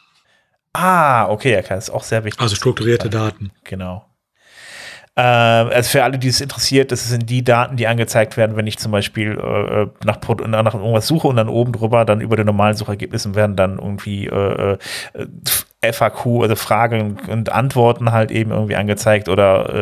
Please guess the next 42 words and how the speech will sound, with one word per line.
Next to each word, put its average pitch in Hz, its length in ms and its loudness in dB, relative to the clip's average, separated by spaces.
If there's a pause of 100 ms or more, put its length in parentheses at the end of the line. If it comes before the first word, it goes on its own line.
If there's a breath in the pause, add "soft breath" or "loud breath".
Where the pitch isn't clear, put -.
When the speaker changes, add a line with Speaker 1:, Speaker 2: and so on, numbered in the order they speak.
Speaker 1:
äh, - 20 -4
Produkte 107 480 -4
oder 101 180 2
ähnliches. 98 480 -2
Das - 160 -4
sind 110 200 -4
dann 92 160 0
strukturierte - 560 -6
Daten, 87 240 0
das - 160 -6
macht 82 160 -4
man 82 120 -4
dann 85 140 -6
damit. 87 400 -6
Also 85 220 -6
ist - 160 -8
schon 123 240 0
sehr 127 160 2
spannend 85 400 -4
auf - 140 -14
jeden 90 120 -8
Fall. 87 240 -12 (2250 loud breath)
Gut, 269 360 2
das 165 200 2
sind 165 320 2 (580 loud breath)
die 139 360 2
Meetups 180 340 2
sogar 143 120 0
schon 147 120 -2
der 123 100 4
nächsten 123 480 0
drei 139 420 0
Wochen. 101 380 -2 (100)
Also 107 320 -4
von 104 220 -10
daher, 117 400 2
es 127 160 -2
ist, 139 140 -4
wird 156 180 2
sehr 139 280 4
ruhig, 165 420 0
aber 135 480 2